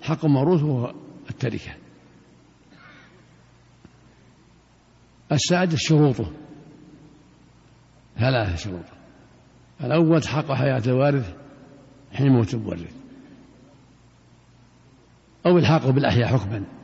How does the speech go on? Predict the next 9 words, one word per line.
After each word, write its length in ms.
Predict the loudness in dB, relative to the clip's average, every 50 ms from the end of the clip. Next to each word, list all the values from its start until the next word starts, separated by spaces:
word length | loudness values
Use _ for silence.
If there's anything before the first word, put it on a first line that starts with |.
| -20 -20 -20 -20 -20 -10 -2
إما 200 | 0 2 2 2
يعلم 340 | 2 0 0 -2 0 0 0
أنه 160 | 0 -2 -4
حي 340 | -2 -2 0 0 0 -2 -2 -8 -12 -18 -20 -20 -20 -20 -20 -20 -20 -20 -12
بالمشاهدة 800 | -8 -6 -4 -2 -2 -2 -2 -2 0 0 0 0 -2 -4 -6 -6 -8 -12 -14 -14
والبينة، 560 | -12 -8 -6 -2 0 2 2 2 0 0 -4 -8 -12 -20 -20 -20 -20 -20 -20 -20 -20 -16 -6 -2
أو 280 | 0 0 0 0 -4 -8 -14 -18 -20 -20 -20 -20 -20 -20 -20 -20 -20 -20 -20 -20 -20 _ _ _ _ _ _ _ _ _ _ _ 0 2
يلحق 280 | 4 4 4 2 2 0
بالأحياء 500 | -2 -2 -2 -2 -2 -2 -2 -6 -8